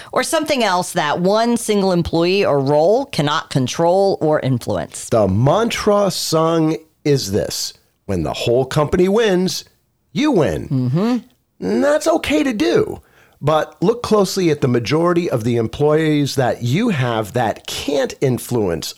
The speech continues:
Speaker 2: a change. For instance, if goals are based on sales and the sales team blew it, there's absolutely no way the receptionist could have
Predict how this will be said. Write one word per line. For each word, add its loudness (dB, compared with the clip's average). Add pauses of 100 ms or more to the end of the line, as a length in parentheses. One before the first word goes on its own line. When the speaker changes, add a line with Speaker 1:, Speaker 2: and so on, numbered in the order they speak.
Speaker 2:
a -4
change. -6 (480)
For 0
instance, -4 (400)
if -2
goals 2
are 2
based -2
on 0
sales -4 (400)
and 0
the 0
sales -2
team -2
blew 2
it, -4 (340)
there's 0
absolutely 0
no 2
way 2
the 2
receptionist -2
could 0
have -2